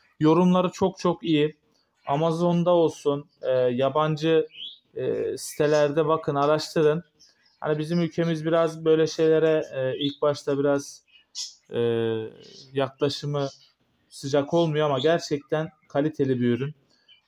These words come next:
Avrupa'da, Amerika'da çok çok kullanılan bir ürün. Sonuçta Alman malı arkadaşlar.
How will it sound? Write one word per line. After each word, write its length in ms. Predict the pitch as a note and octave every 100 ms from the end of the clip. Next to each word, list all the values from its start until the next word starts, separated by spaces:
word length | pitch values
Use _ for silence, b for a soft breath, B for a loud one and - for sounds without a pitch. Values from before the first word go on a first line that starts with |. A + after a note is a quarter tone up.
| _
Avrupa'da, 540 | C3 C#3+ D#3 D#3 C#3 C#3
Amerika'da 600 | D3 D3+ D3 C#3 C#3+ C#3+
çok 240 | - D3
çok 180 | D3 C#3+
kullanılan 540 | C#3+ C3+ C#3 C#3+ C#3+
bir 60 | B2
ürün. 160 | A#2
Sonuçta 420 | B2 D#3 C3+ - A2+
Alman 400 | D3 D3 D3+ D3
malı 220 | A#2+ A2+
arkadaşlar. 840 | A2 - A#2 A#2+ - D#3+ - -